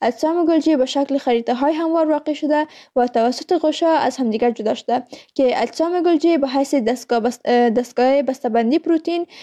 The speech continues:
یا هم پروتئین پیکینگ فکتوری کار می‌کنه که، اه، طوری که می مولکول های پروتئین را از، اه، اندوپلازمیک رتیکولوم می‌گیره و بسته‌بندی می‌کنه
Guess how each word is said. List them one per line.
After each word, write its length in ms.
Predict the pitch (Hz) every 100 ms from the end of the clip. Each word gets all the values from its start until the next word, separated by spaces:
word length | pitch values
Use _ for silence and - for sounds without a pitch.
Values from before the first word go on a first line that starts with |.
| - 269
یا 140 | 277
هم 300 | 277 294 262 - _ -
پروتئین 380 | 339 349 339
پیکینگ 360 | 320 311 311 302
فکتوری 400 | 269 - 277 359
کار 200 | 370 311
می‌کنه 420 | 311 311 311 311
که، 260 | 311 302 311 - _
اه، 120 | 254 262
طوری 280 | 294 311
که 140 | 302 285
می 120 | 262
مولکول 380 | 240 233 247 247
های 240 | 294 311
پروتئین 400 | 311 262 302 294
را 160 | 311 311 - - -
از، 260 | 247 240
اه، 240 | - 240 240
اندوپلازمیک 580 | 233 262 240 240 233 233
رتیکولوم 420 | 233 226 254 269
می‌گیره 360 | 302 359 349 311
و 100 | 247
بسته‌بندی 500 | 240 - 220 226 294
می‌کنه 440 | 349 330 330 339